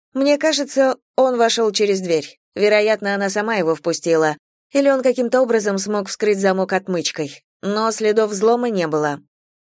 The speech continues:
"А через балкон?" поинтересовалась Ханна, кивая в сторону окна. Линда покачала головой. "Нет,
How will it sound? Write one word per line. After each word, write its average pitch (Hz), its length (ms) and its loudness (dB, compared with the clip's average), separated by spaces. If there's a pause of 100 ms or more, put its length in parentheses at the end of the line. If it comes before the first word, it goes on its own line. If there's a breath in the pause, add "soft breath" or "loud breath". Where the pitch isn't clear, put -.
(260)
"А 202 220 0
через 226 300 -4
балкон?" 160 580 -2 (480)
поинтересовалась 156 760 0
Ханна, 185 360 -2
кивая 165 320 -2
в 151 60 -8
сторону 160 420 -4
окна. 160 480 -6 (680)
Линда 233 320 2
покачала 190 500 -2
головой. 180 640 -2 (600)
"Нет, 277 460 -2